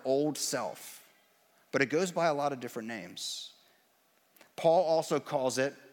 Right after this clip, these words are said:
a body of death. He, he calls it our flesh. Calvin called it a mass of corruption. Spurgeon likened it to having a dead, stinking corpse of your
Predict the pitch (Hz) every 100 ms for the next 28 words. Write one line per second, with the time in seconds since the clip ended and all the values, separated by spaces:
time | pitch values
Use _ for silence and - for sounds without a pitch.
0 | - _ - 117 117 120 127 131 135 143
1 | - - - _ _ _ _ _ _ _
2 | _ 143 - - 117 - 156 151 139 151
3 | - 117 123 - 156 - - - - -
4 | _ _ _ _ _ _ - - - 170
5 | 196 196 180 180 170 175 170 139 123 135
6 | 160 160 165 - - 131 143 - 104 92
7 | - - - - 170 214 139 107 110 117
8 | - - 117 147 160 143 101 101 104 -
9 | - 143 151 147 135 107 98 139 139 185
10 | 220 - - - _ _ _ _ _ -
11 | - - 190 202 202 190 - 190 104 -
12 | - - - 135 131 135